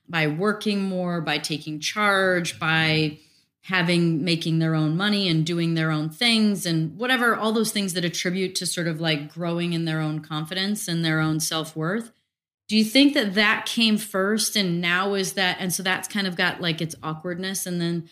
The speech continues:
now it's a little bit of an awkward phase where men are trying to understand how to get into their feminine in a healthy way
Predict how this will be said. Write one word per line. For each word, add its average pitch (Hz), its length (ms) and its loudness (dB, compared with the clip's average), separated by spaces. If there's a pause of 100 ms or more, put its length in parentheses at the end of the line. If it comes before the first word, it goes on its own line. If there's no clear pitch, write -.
(220)
now 196 320 2
it's 196 220 -4
a 170 160 2
little 180 240 0
bit 180 160 0
of 175 100 -2
an 175 100 0
awkward 170 460 -4
phase 170 380 -2
where 185 140 -2
men 170 540 -2
are 180 200 -6
trying 175 460 0
to 165 560 0 (320)
understand 175 1080 4
how 175 340 0
to 170 260 -2
get 165 200 2
into 165 260 0
their 165 180 -2
feminine 175 580 0
in 180 100 0
a 170 80 0
healthy 170 460 -2
way 175 600 0